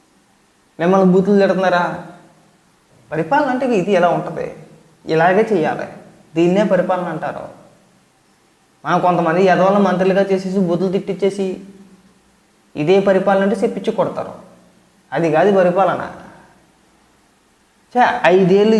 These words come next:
ఎవడో పట్టుమని పది నిమిషాల పాటు ఆయా శాఖలకు సంబంధించి ఆయా మంత్రి మాట్లాడిన ప-, మన హయాంలో మన మంత్రులు ఏం చేశారయ్యా?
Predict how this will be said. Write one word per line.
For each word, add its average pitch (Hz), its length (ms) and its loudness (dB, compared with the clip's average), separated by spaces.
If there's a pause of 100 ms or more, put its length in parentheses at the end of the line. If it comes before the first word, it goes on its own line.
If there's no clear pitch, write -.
(140)
ఎవడో 185 260 4
పట్టుమని 196 560 0
పది 175 200 0
నిమిషాల 170 340 -2
పాటు 175 280 -2 (320)
ఆయా 160 320 2
శాఖలకు 165 460 2
సంబంధించి 160 520 -2
ఆయా 160 280 2
మంత్రి 156 300 0
మాట్లాడిన 160 580 0
ప-, 143 160 -4
మన 175 140 0
హయాంలో 180 500 2
మన 185 240 0
మంత్రులు 180 280 -2
ఏం 185 140 0
చేశారయ్యా? 180 400 -4